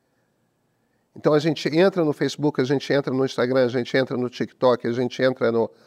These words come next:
é, no, no, no X, a gente entra na rede social que for,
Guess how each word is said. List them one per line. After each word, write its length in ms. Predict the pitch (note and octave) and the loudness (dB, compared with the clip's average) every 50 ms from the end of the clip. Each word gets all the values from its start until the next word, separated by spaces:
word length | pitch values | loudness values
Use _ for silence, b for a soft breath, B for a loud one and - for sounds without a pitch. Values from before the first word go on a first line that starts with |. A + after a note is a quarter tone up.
| b b b b b | b b b b b
é, 160 | b - A#2+ | b -2 0
no, 260 | A#2 C3 C#3+ C3+ B2+ B2+ | 2 2 2 2 2 2
no, 420 | C3 C3 B2+ B2 A#2 A#2 A#2 A2+ | 2 2 2 2 2 2 0 0
no 120 | A#2 B2 | 0 -2
X, 460 | A#2 - - - D3 D#3 D3 C3 - C3 | -2 -2 -2 -2 0 0 0 0 -2 -4
a 60 | A#2 | -4
gente 340 | G#2+ C#3 C3+ B2 - - D3 | -2 -2 -2 -2 0 0 0
entra 240 | C#3 C#3 - C3 | 0 0 0 -2
na 100 | B2+ B2 | 0 0
rede 500 | B2+ C#3 D#3 D#3 C#3 C3+ C3+ - E2 G#2+ - - | 0 0 0 -2 0 -2 -4 -4 -4 -8 -10 -10
social 420 | - - C3+ B2 - - A#2 A#2 | -8 -6 -6 -4 0 0 0 0
que 140 | - - A2 | -2 -6 -10
for, 340 | - - D#3+ D#3+ C#3 - | -6 -2 0 0 0 0